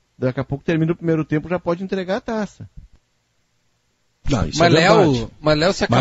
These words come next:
Speaker 3: acabar
Speaker 2: não, não, mas
Speaker 3: zero a zero, o cara entrega a taça igual. Tem que ir pra cima dos caras, velho. Só tem uma forma do Grêmio, é, se, é, trazer a taça pra Porto Alegre, fazendo um gol. Senão não vai fazer nada. Que
Speaker 2: Não,
Speaker 3: nem,
Speaker 2: depois
Speaker 3: ó,
Speaker 2: não
Speaker 3: é,
Speaker 2: entra
Speaker 3: é,
Speaker 2: nos
Speaker 3: é um
Speaker 2: pênaltis,
Speaker 3: saco,
Speaker 2: né?
Speaker 3: é um saco ficar compa-, é,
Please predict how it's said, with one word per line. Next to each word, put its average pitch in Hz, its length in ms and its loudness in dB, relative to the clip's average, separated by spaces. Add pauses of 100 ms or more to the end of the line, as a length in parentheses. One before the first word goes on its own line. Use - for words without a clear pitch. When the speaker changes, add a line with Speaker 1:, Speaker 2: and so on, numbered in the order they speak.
Speaker 3:
acabar 170 160 2
Speaker 2:
não, 190 220 4
não, 170 80 4
mas 160 100 2
Speaker 3:
zero 190 240 2
a 185 80 2
zero, 180 240 2
o - 40 -12
cara 190 200 2
entrega 202 320 -2
a - 40 -4
taça 202 280 -2
igual. 185 500 0 (220)
Tem 175 100 2
que 175 120 -10
ir - 20 -14
pra - 140 0
cima 262 360 -4
dos - 140 -6
caras, 262 400 0
velho. 170 240 -10 (400)
Só - 180 0
tem 294 200 -4
uma 285 520 -2
forma 233 600 2
do 220 100 -6
Grêmio, 196 420 2 (280)
é, 175 280 2
se, - 200 -4
é, 165 120 0
trazer 165 360 -2
a 196 60 -2
taça 185 260 -4
pra 190 120 -6
Porto 175 240 -4
Alegre, 165 300 -2
fazendo 233 300 0
um 294 100 -4
gol. 294 320 2 (580)
Senão 269 260 -6
não 277 100 -2
vai 294 120 4
fazer 302 260 -8
nada. 277 440 -2 (840)
Que 220 120 2
Speaker 2:
Não, 120 80 4
Speaker 3:
nem, 131 160 4
Speaker 2:
depois 220 300 6
Speaker 3:
ó, - 20 0
Speaker 2:
não 151 80 2
Speaker 3:
é, 156 80 4
Speaker 2:
entra 165 180 4
Speaker 3:
é, 190 40 6
Speaker 2:
nos 190 100 4
Speaker 3:
é 190 60 2
um 202 40 0
Speaker 2:
pênaltis, 185 220 4
Speaker 3:
saco, 135 240 2
Speaker 2:
né? 123 180 2
Speaker 3:
é 165 100 2
um 170 60 0
saco - 340 -2
ficar - 220 -4
compa-, 180 340 -2
é, 175 160 0